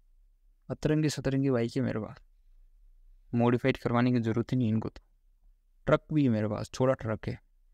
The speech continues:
और ये क्या बोलते, थार है, ठीक है, ये अपनी अलग ही थार है। हम्म। ऑटो भी है भाई मेरे पास। ये वाउचर वाउचर भी पड़े हैं मेरे पास,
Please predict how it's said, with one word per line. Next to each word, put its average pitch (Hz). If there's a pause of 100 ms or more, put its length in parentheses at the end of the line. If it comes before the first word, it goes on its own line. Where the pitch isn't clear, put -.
(760)
और 120
ये 123
क्या 127
बोलते, 127
थार 127
है, 107
ठीक 113
है, 147
ये 135
अपनी 127
अलग 123
ही 135
थार -
है। 120 (580)
हम्म। 117 (1500)
ऑटो 135
भी 127
है 107
भाई 107
मेरे 110
पास। 113 (3500)
ये 135
वाउचर 123
वाउचर 143
भी 143
पड़े 123
हैं 120
मेरे 113
पास, 110